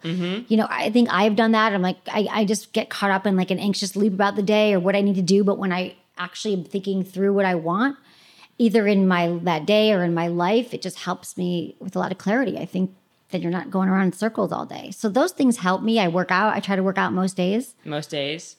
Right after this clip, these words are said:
Speaker 2: You know, haven't in a week, but that's life. I realize you go up and
Speaker 1: Right.
Speaker 2: down,
Speaker 1: Ebb and
Speaker 2: but
Speaker 1: flow, ebb and
Speaker 2: it's a
Speaker 1: flow.
Speaker 2: flow. Um, what are my other habits for success? I try, I really,
Speaker 1: Do you
Speaker 2: I
Speaker 1: eat
Speaker 2: really have a
Speaker 1: certain
Speaker 2: great
Speaker 1: foods? Do you
Speaker 2: environment. Um,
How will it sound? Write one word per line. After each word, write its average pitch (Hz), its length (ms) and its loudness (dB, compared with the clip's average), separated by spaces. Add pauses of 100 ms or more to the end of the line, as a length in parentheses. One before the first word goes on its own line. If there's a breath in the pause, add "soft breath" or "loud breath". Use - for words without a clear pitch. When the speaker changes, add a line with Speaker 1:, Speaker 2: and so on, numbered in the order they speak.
Speaker 2:
You 190 140 2
know, 175 320 2
haven't 160 260 -2
in 160 80 2
a 160 60 0
week, 262 260 2
but 175 140 -2
that's 170 240 -4
life. 175 200 -2
I 180 60 -2
realize 165 540 0
you 160 100 0
go 156 120 2
up 151 60 -4
and 165 120 2
Speaker 1:
Right. 151 80 2
Speaker 2:
down, 160 140 2
Speaker 1:
Ebb 214 60 2
and 226 120 4
Speaker 2:
but 160 180 0
Speaker 1:
flow, 170 320 0
ebb 147 180 -4
and 190 120 -2
Speaker 2:
it's 196 100 -2
a 254 60 0
Speaker 1:
flow. 147 100 -4
Speaker 2:
flow. 196 460 4
Um, 202 600 0 (760)
what 240 100 -2
are 254 160 0
my 208 140 2
other 202 100 0
habits 202 320 -2
for 196 140 -4
success? 240 580 0
I 208 60 2
try, 202 400 0
I 220 140 0
really, 262 580 2 (320 loud breath)
Speaker 1:
Do 208 60 2
you - 20 4
Speaker 2:
I 233 80 6
Speaker 1:
eat 226 80 6
Speaker 2:
really 294 160 6
have 262 80 4
a - 0 -
Speaker 1:
certain 240 80 0
Speaker 2:
great 226 240 4
Speaker 1:
foods? 220 160 4
Do 208 80 4
you 208 60 4
Speaker 2:
environment. 233 400 2 (360 loud breath)
Um, 247 480 4